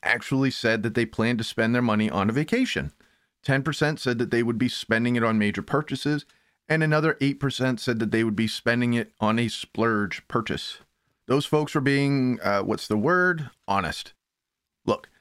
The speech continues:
this survey asked the people what they planned to do, not what they actually did with the refund. So we have to take that into consideration with a grain of salt.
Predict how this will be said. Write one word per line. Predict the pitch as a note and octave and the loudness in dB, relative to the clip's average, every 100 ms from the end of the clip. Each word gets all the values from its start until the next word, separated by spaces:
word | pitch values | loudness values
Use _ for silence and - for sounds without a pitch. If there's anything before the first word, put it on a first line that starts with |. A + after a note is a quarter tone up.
| _ - | _ -2
this | C3+ - | 0 0
survey | E3 E3 E3 - - | 0 2 0 -2 -2
asked | A#2+ C3 - | -2 0 -4
the | D3 | -2
people | B2 A#2 A#2 G2 | 0 0 0 0
what | F2 A2 - | 2 0 0
they | A#2+ | -2
planned | A#2+ - D3 D#3+ D#3+ D3+ | -2 -2 0 2 2 0
to | A2 | 0
do, | G2 F#2+ | 2 2
not | G2 A#2 | 2 0
what | F#3+ | 0
they | A#3+ - _ _ | -2 -4 _ _
actually | A2 A2+ A#2 - G#2+ G2+ G#2 | 0 0 0 -2 0 0 2
did | G2+ F#2 | 0 -2
with | F#2+ | -2
the | |
refund. | F#2+ G2+ - D#2 - _ _ _ _ | 0 0 -2 -4 -6 _ _ _ _
So | - D3 | -4 0
we | D#3 | 2
have | E3+ | 2
to | D#3+ | 0
take | D3+ D3 - | 0 0 2
that | C#3 B2 | 2 2
into | B2 | 0
consideration | A2 A#2 A2 G#2+ A2 A2 G#2 | 0 -2 0 0 0 0 0
with | G#2 | 0
a | |
grain | G2+ F#2+ F#2 | 0 0 -2
of | - | -2
salt. | A#1+ A1 | -2 -4